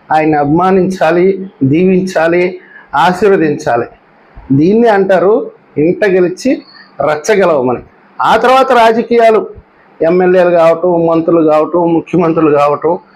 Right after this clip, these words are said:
ప్రజాసేవ చేయటం, ఇవన్నీ నెక్స్ట్. ముందు మాత్రం ఇంట్లో కుటుంబ సభ్యుల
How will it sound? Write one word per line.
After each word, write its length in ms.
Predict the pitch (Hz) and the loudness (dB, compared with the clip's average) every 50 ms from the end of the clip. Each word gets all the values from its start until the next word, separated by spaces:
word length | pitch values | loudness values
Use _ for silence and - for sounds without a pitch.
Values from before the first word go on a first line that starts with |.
| - - - _ - | -20 -20 -16 _ -6
ప్రజాసేవ 580 | 160 147 135 175 170 170 165 - - 151 147 147 | -4 -2 0 0 0 0 0 -2 -2 0 0 0
చేయటం, 500 | 143 147 147 143 139 160 165 175 190 190 - - - - - - - 151 | 0 0 0 0 0 0 0 0 -2 -4 -6 -14 -20 -20 -20 -8 -2 0
ఇవన్నీ 500 | 160 185 208 226 247 269 269 262 - - - _ _ _ _ _ _ - | 0 2 2 2 2 2 0 -2 -4 -8 -16 _ _ _ _ _ _ -4
నెక్స్ట్. 340 | 175 202 196 - - - - - - - - _ _ _ _ - | -2 -2 -2 -4 -6 -4 -6 -6 -6 -10 -20 _ _ _ _ -4
ముందు 220 | 156 170 190 220 240 | -2 0 0 2 2
మాత్రం 480 | 226 214 196 185 185 196 208 247 269 - - - _ _ - - - _ - | 2 0 0 -2 -2 -2 -2 -4 -4 -4 -8 -16 _ _ -20 -20 -10 _ -2
ఇంట్లో 400 | 160 190 190 190 240 240 240 226 | 0 0 0 0 0 0 0 0
కుటుంబ 440 | - - 190 190 214 226 226 226 | 0 -4 -4 -2 0 0 2 2
సభ్యుల 680 | 220 226 - 202 170 165 196 202 208 202 185 175 170 190 | 0 0 -2 -4 -2 0 0 2 2 2 2 2 0 -2